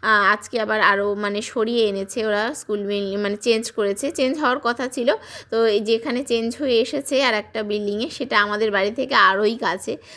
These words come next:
মানে অনেকটাই কাছে। আহ, তো যার জন্য এখন যাচ্ছি। তো চলো নতুন বিল্ডিং জন্য আমিও আজকে যাচ্ছি সাথে,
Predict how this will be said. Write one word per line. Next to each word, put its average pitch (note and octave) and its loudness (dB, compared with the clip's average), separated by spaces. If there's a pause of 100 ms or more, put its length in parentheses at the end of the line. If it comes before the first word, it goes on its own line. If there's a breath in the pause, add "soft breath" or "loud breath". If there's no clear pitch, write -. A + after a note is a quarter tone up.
(120 loud breath)
মানে A#3 -2
অনেকটাই A#3+ 0
কাছে। G3 0
আহ, - -6
তো G#3 0
যার G3 0
জন্য F#3+ -2
এখন F#3+ -2
যাচ্ছি। F#3+ -2
তো G#3 -2
চলো G#3 0
নতুন G#3 -4
বিল্ডিং G#3 0
জন্য G#3 -2
আমিও G3+ 2
আজকে F#3+ -6
যাচ্ছি F3+ -6
সাথে, B3 -4